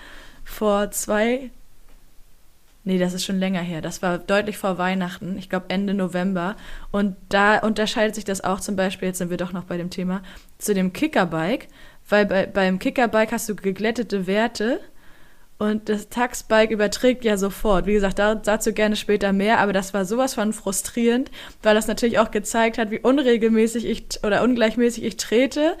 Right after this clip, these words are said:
und je nach Pedal, äh, Benutzung quasi von Runde zu Runde <laughs> war das ein anderer Wattwert. Also es sah echt nicht schön aus. Hatte eher was von der Abbildung meines Pulses als von meiner Radfahrt.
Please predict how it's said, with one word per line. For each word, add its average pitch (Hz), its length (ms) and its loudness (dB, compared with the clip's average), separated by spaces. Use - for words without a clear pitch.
und 233 180 4
je 233 240 4
nach 262 300 2
Pedal, 240 800 2
äh, 233 300 0
Benutzung 247 680 2
quasi 247 360 0
von 247 160 -2
Runde 254 260 4
zu 247 160 0
Runde 240 320 4
<laughs> - 20 2
war 240 140 4
das 240 180 4
ein 226 140 4
anderer 226 320 6
Wattwert. 214 560 2
Also 226 180 8
es 240 120 6
sah 262 100 8
echt - 320 2
nicht - 260 2
schön - 560 2
aus. - 380 -6
Hatte 262 180 6
eher 254 200 8
was 269 120 2
von 269 120 4
der 233 100 8
Abbildung 247 340 6
meines 233 300 4
Pulses 240 560 4
als 190 200 0
von 214 160 2
meiner 190 300 2
Radfahrt. 185 520 -4